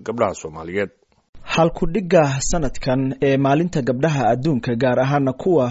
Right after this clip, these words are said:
Speaker 2: yaryar ee aanan qaangaarka ahayn, ayaa ah, "Codkayga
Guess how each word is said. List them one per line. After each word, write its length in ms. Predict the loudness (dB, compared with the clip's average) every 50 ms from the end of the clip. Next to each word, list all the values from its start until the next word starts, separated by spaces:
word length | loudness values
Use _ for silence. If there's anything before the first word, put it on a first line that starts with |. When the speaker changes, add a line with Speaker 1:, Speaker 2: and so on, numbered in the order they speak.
| 0 -2
Speaker 2:
yaryar 420 | 0 2 2 2 2 2 2 0 0 -2
ee 160 | -2 -2 -2 -2
aanan 280 | -2 -2 -2 -2 -2 -2
qaangaarka 640 | -2 -2 -2 -2 0 2 2 2 2 0 -2 -4 -4
ahayn, 340 | -4 -2 -2 -2 0 -2 -2 -6 -10 -14 -14 -14 -14 -14 -8 -4
ayaa 480 | -2 0 2 2 2 2 2 2 0 0
ah, 540 | 0 0 2 2 0 0 -2 -2 -4 -4 -4 0
"Codkayga 720 | 2 2 2 0 -4 -4 -2 -2 -2 -2 0 0 0 0